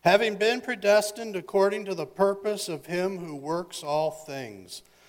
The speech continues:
the same God who planned and determined beforehand for his own reasons what would be, is also the same God who works out all things.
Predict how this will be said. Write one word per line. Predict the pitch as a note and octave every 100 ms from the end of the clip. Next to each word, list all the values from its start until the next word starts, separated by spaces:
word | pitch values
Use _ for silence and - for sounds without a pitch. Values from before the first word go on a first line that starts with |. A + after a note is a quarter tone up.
| _
the | D#3
same | D3+ G#3+ G3+ G#3+ G3
God | G3 F#3+ F#3+ F#3+
who | F3+ F3
planned | - - - G3 G3 G3 G3+ G#3 F#3+
and | F3
determined | D3+ C#3+ - G3+ G3+ G3+ F3
beforehand | F3 - F#3+ F#3+ F#3+ F#3+ F#3+ F#3+ F3+
for | - D#3
his | C3 A#2
own | C#3+ G#3+ B3
reasons | A#3 G#3+ F#3 G3 G#3 B3+ - - _ _ _ _ _ _ _ _ _ _ _ _
what | B2 B2
would | A2+ -
be, | A2+ A2+ F3 - _ _ _ _ _ _ _ _ _ -
is | C3+
also | D3 D3 E3 F3+
the | D3+
same | C3 F3 E3 D#3+
God | D#3 C#3+ D3
who | C3+ C#3
works | B2 C#3 C3 - - - _ _ _ _ _ _ _ _ _ _ _
out | A#2+ G#2+ F#2 - _
all | G2+ F2
things. | - - F#2 E2 D#2 D#2 -